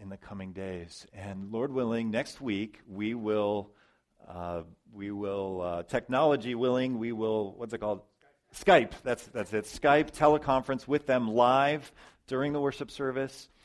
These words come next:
So I'm looking forward to, uh, doing that next week. Hopefully, uh, you will be here and be able to be, uh, be a part of that. Well, transitioning now back to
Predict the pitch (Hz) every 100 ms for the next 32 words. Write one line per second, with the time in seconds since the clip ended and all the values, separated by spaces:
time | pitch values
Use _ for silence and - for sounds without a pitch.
0 | - _ _ - - 107 104 101 113 110
1 | 110 - 110 101 95 - 101 92 90 92
2 | 95 90 87 104 95 90 92 - 92 90
3 | - 98 - 95 90 85 _ _ _ _
4 | _ 90 82 - 85 82 78 85 76 80
5 | 80 76 73 _ _ _ _ - 107 90
6 | 80 78 82 82 80 78 76 78 85 76
7 | - 80 73 73 69 67 _ _ _ _
8 | _ _ - _ - 104 - 107 127 135
9 | 127 120 113 107 113 - - 117 107